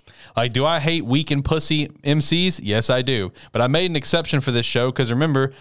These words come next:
this man tried to end it, and he was, and he was saved, meaning that he could have, that he has found a newfound respect for life that we don't. Remember that you're not alone. There's light in the tunnel." But he's like, "The T L D R, though, is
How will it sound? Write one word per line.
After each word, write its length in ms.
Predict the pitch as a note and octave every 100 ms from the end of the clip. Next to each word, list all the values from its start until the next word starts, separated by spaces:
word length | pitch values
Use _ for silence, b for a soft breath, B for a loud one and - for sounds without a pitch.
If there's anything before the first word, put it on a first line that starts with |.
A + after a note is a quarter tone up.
| B
this 180 | D3+ D3
man 240 | D3 D3+
tried 280 | C3+ D3 C#3
to 100 | C3
end 180 | C#3 B2+
it, 200 | G#2 - b -
and 120 | A2
he 80 | B2
was, 180 | B2 -
and 140 | A#2+ A#2
he 80 |
was 140 | B2 A2
saved, 580 | - D#3 C#3+ A#2 A#2 -
meaning 440 | A2 C#3+ C#3 C3
that 120 | A#2
he 100 | B2
could 180 | C3+ C3
have, 140 | A#2+ B B B -
that 120 | A2
he 140 | B2 D3+
has 140 | C3
found 260 | C#3+ C3+ B2+
a 120 | A2+
newfound 500 | A2 C#3+ - C#3 B2+
respect 360 | G#2+ - C3+ B2
for 120 | C3
life 360 | A#2 A#2 A2+ -
that 140 | F2+
we 160 | G#2+ G2+
don't. 420 | A#2 G#2 E2 - B B B -
Remember 280 | G#2+ A#2+ A#2+
that 80 |
you're 120 | A#2 A#2+
not 180 | A#2
alone. 200 | A#2 A#2+ A#2
There's 200 | G2+ G2 A2+
light 280 | G#2+ G#2 G2+
in 120 | G#2
the 80 | F#2+
tunnel." 360 | - A#2 A#2+
But 100 | A2 A2
he's 120 | G#2+
like, 100 | A2
"The 80 | F#2+
T 160 | C#3+
L 120 | C#3+
D 120 | B2+ B2+
R, 160 | B2+
though, 220 | B2 B2
is 260 | B2 A#2+